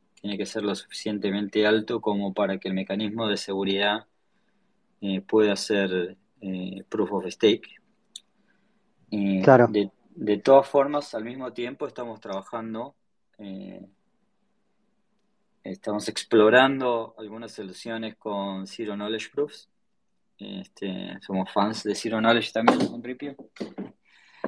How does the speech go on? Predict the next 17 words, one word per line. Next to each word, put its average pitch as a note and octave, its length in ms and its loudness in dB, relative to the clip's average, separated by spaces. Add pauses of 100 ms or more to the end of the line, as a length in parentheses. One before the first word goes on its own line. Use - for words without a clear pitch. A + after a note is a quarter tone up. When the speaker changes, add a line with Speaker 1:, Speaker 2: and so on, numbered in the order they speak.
(520)
Speaker 1:
Eh, F#2 540 -2 (680)
yo G#2 180 -12
soy F#2+ 360 -6
inversor G2 540 -4
en G#2 120 -2
la, F#2+ 280 -4
en G2+ 80 -8
la G2 100 -4
seed A2 300 -6
de G2 280 -6
Zcash A2+ 720 -2 (100)
y, F#2 540 -10 (380)
y G#2 140 -4
Ripio G2+ 380 0
es - 220 -4
inversor G#2+ 540 -2
en G2 280 -2